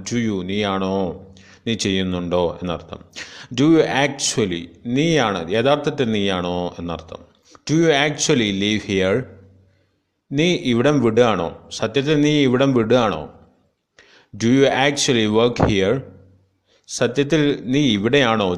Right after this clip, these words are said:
ജോലി ചെയ്യുന്നത്? Do you actually think resign from this company? Do you actually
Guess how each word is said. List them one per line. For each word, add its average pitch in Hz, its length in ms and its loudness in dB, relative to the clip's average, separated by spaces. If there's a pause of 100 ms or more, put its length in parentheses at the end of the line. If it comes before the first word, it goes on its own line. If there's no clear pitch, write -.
(120)
ജോലി 98 280 2
ചെയ്യുന്നത്? 98 560 0 (800)
Do 160 140 0
you 175 100 6 (220)
actually 139 420 0 (160)
think 156 320 0 (320)
resign 147 420 2
from 123 240 0 (120)
this 113 260 -4
company? 104 420 -2 (1700)
Do 131 160 -4
you 160 100 4
actually 143 540 2